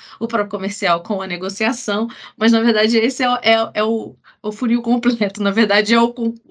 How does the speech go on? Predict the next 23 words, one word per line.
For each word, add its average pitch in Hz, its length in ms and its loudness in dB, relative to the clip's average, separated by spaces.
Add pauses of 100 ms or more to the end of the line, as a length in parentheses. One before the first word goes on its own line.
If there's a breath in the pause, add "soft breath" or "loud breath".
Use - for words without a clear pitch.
do 196 100 -10
contrário, 208 580 0
né? 180 220 -8
Sendo 185 340 -12
vendido 202 500 -6
por 208 180 -6
um 208 80 -6
cliente. 190 500 -8 (640 loud breath)
É, 175 640 2 (520)
e 262 120 2
aí 294 100 2
foi, 392 300 -4 (360)
imagina, 254 600 -2
diante 285 360 -6
desse 330 240 0
cenário, 254 540 0
a - 20 4
gente 233 320 2
viu, 214 460 2 (340 loud breath)
é, 208 640 -2 (140)
que 247 100 0
deu 226 220 4
certo, 247 500 -2